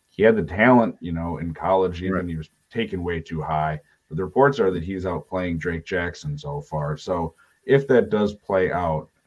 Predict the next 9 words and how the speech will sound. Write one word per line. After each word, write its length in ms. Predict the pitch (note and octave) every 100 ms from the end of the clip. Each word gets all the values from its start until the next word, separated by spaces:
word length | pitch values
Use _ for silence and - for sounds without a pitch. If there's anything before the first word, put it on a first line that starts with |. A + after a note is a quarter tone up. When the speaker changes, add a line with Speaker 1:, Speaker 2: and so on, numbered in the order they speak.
| _ -
Speaker 1:
and, 220 | D2+ E2+
you 60 |
know, 60 | E2+
Drake 260 | D#2 E2 D#2+
Jackson's 460 | D#2 D2+ - D#2
had 180 | D2+ D2+
some 140 | - D#2
injury 300 | D2+ D2 D2
stuff. 360 | - D2 D2